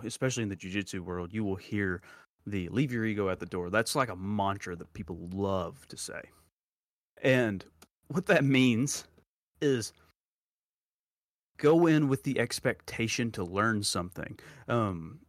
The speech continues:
Bruce Lee's famous words, right, is "empty your cup." You can't,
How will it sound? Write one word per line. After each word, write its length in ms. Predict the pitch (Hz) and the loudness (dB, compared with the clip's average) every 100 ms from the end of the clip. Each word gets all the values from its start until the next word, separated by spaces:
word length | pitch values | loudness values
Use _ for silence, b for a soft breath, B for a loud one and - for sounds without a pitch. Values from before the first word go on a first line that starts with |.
| - - | -20 -2
Bruce 300 | 127 120 113 | 0 0 0
Lee's 240 | 113 107 | 0 0
famous 400 | - 110 101 - | -2 -2 -2 -4
words, 420 | 101 98 92 85 | 0 0 0 -2
right, 220 | 95 95 - | 0 0 0
is 400 | 104 92 85 - _ b _ _ _ _ _ _ _ - | -2 -2 -6 -10 _ b _ _ _ _ _ _ _ 2
"empty 260 | 139 123 | 2 2
your 160 | 107 87 | -2 -4
cup." 420 | - 101 - - - - _ _ _ _ _ _ _ | -2 -2 -2 -6 -20 -20 _ _ _ _ _ _ _
You 100 | 139 | -6
can't, 240 | - 160 | 0 0